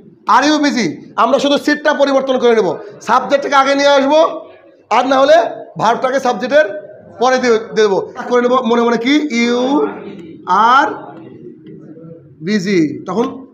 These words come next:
full stop। তাহলে you are busy হলো। আচ্ছা, এবার he said to me, এই me-কে জিজ্ঞাসা করা হচ্ছে, "তুমি কি অসুস্থ?" তাই না?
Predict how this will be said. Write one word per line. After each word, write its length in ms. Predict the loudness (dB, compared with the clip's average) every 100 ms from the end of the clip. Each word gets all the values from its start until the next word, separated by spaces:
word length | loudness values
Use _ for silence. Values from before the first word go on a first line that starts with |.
| _
full 100 | -6
stop। 220 | -2 -4 -4 -10 -20 _
তাহলে 260 | -8 -2 0
you 100 | 2
are 180 | 2 0
busy 180 | 0 0
হলো। 440 | 0 -2 -8 -18 _ _ _ -6
আচ্ছা, 260 | -4 -2 0
এবার 540 | 2 2 0 -4 -16 -20 _ -6
he 360 | -2 -2 -2 2
said 220 | 2 2 -2 -8
to 100 | -6 -4
me, 120 | -4 -6 -12 -12 -4
এই 180 | -2 -2
me-কে 600 | -4 -4 -4 -2 0 0
জিজ্ঞাসা 340 | 0 -2 0
করা 180 | 0 2
হচ্ছে, 260 | 2 2
"তুমি 260 | -4 -4 -6
কি 120 | -2
অসুস্থ?" 380 | -4 -4 -6 0 0 -2 -10 -20 _ _ _ _ _ -2
তাই 100 |
না? 120 | 2